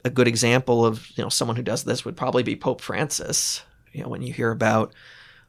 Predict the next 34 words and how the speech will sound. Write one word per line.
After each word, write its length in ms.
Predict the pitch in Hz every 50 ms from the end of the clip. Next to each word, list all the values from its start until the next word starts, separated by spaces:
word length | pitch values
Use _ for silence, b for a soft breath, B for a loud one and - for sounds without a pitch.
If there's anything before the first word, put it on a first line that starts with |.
| _ -
conversations 800 | - 135 120 113 110 107 - - 101 107 - - 123 120 - -
that 140 | - - -
he 100 | - -
has, 580 | 139 147 - - - - 151 - - - - - _
you 80 | 131 123
know, 60 | 117
with, 320 | 117 - - - - - _ _ _
with 200 | - 110 - 110
individuals 800 | 110 110 107 - 107 107 - - - 95 90 113 135 - -
or 340 | 95 85 90 87 92 135 139 B B B B B B B
the 80 | -
guidance 420 | 123 - - - - - 123 - -
he 80 | 131
provides 540 | 123 - 135 110 135 113 90 95 104 - - -
to 220 | - - - - -
individuals, 760 | 117 101 - 92 107 101 - - - - 90 123 131 - -
you 100 | - -
know, 60 | -
who 100 | 123 123
may 120 | 101 98 87
be 140 | - 101 -
struggling 500 | - - - 117 117 - - 107 104 -
in 80 | 131
some 220 | - - - - 101
of 80 | -
these 180 | - - - -
areas 680 | - - 82 101 101 104 104 - 143 - - - - -
where, 420 | - - - 92 90 101 135 - b b b
you 100 | b 123
know, 120 | 123 - -
where 380 | - 120 123 113 113 113 113
he 420 | 117 135 139 - 98 135 135 151 - _ _ _ _ _ _ -
does 160 | 120 113 117
not 640 | 127 127 120 120 - - - - - - - - -